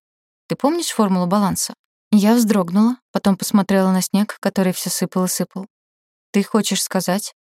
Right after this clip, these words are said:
тихо промолвила я, «что этот маг воспользовался теплом из атмосферы, выкачал его, переобработал в энергию и послал через телепорт в концентратор? Он что, сумасшедший?»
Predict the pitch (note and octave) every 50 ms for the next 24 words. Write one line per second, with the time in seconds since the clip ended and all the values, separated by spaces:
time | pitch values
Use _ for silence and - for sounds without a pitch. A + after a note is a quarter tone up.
0 | _ _ - - F3 - - - - F#3+ F#3 F#3 F#3 F#3 F3 F3+ F3+ F#3 F#3 F#3
1 | F#3+ - _ _ _ _ _ - - - G#3 A3+ - D4+ - - G3+ F#3+ G3+ -
2 | A#3 A3+ - - - F#3+ F#3 F3+ F3+ F3 F#3 F3 - - F3+ - - - - F3+
3 | G3 G3+ G3+ F#3 F3+ F3 _ - F3+ F3+ - - - F3+ F#3 G#3+ A#3 - _ _
4 | _ _ _ - G#3+ F#3+ G3+ - - F#3 - - A3+ A3+ A3+ A3+ A3+ A#3+ A#3+ -
5 | _ _ _ _ - A3 A3+ G#3 G3+ F#3+ F3 E3 - F3+ D#3+ - E3+ E3 - -
6 | A3+ A#3 F#3+ G3 F3+ F3+ F3+ F3 F3 F#3+ A3+ B3 B3 _ _ _ _ - A3 -
7 | - G#3 G3 - - F#3 F3 G3 A3+ - - - G#3+ F#3 F#3 - - - F#3+ F3
8 | E3+ - - G3 G#3 - - - - F3 F3 - - F3 - G#3 B3+ C4 - A#3+
9 | - - _ _ _ _ _ _ _ _ - F#3+ F#3 - - - E3 F3 - -
10 | G3 F3+ F#3+ - C4+ D4+ - - - G3+ G#3